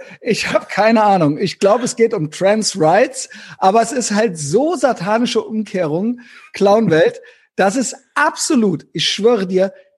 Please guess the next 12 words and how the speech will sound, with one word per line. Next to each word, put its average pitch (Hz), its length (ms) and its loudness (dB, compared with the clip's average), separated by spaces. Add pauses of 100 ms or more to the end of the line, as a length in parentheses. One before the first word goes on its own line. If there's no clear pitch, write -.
nicht 185 580 0 (100)
zu - 160 -6
sagen 180 420 2
ist, 160 380 -4 (540)
ob 220 260 0
die 208 120 0
es 208 140 -4
halt 175 180 -2
ernst 185 400 -2
meinen 156 280 -2
oder 147 200 -2
nicht. 139 360 -8